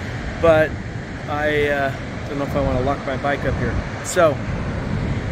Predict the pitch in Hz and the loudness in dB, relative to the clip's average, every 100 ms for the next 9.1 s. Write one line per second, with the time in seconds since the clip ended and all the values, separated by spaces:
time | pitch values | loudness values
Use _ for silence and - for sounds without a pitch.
0 | - - - - - - 143 151 147 160 | -4 -4 -6 -8 -10 -8 -4 -2 -2 0
1 | 160 156 156 139 156 147 - 151 147 147 | 0 0 -2 -2 -2 -2 -4 -2 0 -2
2 | 143 196 180 151 151 147 147 - - 147 | 0 2 2 4 2 2 0 0 0 2
3 | 139 131 127 - - 175 160 143 143 147 | 2 2 0 -4 0 2 2 2 4 4
4 | 143 139 - - - - - - 170 160 | 4 2 -2 -6 -10 -8 -8 0 0 0
5 | 139 165 143 - - 147 139 135 - 151 | 0 2 2 0 0 0 2 2 0 0
6 | - 139 120 110 - - - 135 156 143 | 0 0 0 0 -2 -2 -2 0 2 4
7 | 131 - - - - - - 147 135 143 | 2 0 -2 -2 -4 -2 2 2 4 2
8 | 135 135 139 127 - 131 120 110 - 135 | 0 -2 0 0 2 2 2 -2 -2 -2